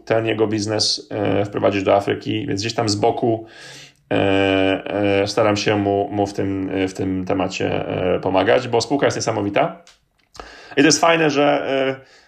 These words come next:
że, że możesz budować biznes, który nie tylko pozwala ci zarabiać pieniądze, ale też, e, je-, możesz sobie to tak wytłumaczyć, może czasami jest zbyt simplistycznie, że to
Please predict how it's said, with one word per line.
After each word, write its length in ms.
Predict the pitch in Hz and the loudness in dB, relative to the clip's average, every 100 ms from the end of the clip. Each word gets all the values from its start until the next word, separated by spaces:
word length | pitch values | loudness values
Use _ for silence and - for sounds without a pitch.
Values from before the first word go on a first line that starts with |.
| _ _ - _ - - 139 - | _ _ -20 _ -18 -14 -12 -8
że, 320 | 120 127 123 | 2 2 4
że 140 | 127 139 | 2 4
możesz 440 | 151 147 143 147 | 4 2 0 -2
budować 340 | 131 143 131 | 0 2 0
biznes, 680 | 120 143 143 139 135 - - | 2 2 4 0 0 -4 -10
który 200 | - 131 | -2 2
nie 80 | 139 | 2
tylko 220 | 160 147 | 0 -2
pozwala 280 | 139 120 123 | 0 2 2
ci 80 | 120 | 2
zarabiać 300 | 117 117 - | 0 -2 -4
pieniądze, 560 | 117 120 123 160 170 - - | -2 0 2 2 2 -4 0
ale 280 | - 135 127 | 4 4 0
też, 640 | - 131 127 - - - - | 0 2 2 -2 -10 -16 -10
e, 480 | 113 110 113 113 113 117 _ _ _ _ _ _ _ _ _ _ _ _ _ _ 120 | -4 0 0 0 -4 -10 _ _ _ _ _ _ _ _ _ _ _ _ _ _ -8
je-, 320 | 113 123 - | -2 -2 0
możesz 280 | 139 147 143 | 2 2 2
sobie 180 | 156 139 | 2 2
to 60 | |
tak 180 | 135 127 | 2 0
wytłumaczyć, 460 | 123 127 120 120 143 | -2 0 2 0 -2
może 220 | 120 110 | -2 -2
czasami 320 | - - 120 | -6 -4 -2
jest 120 | 110 | -2
zbyt 220 | 104 110 - | -2 -2 -2
simplistycznie, 580 | 113 107 117 131 151 135 | -4 -4 -2 -2 0 2
że 120 | 127 | 0
to 240 | 139 - | -4 -10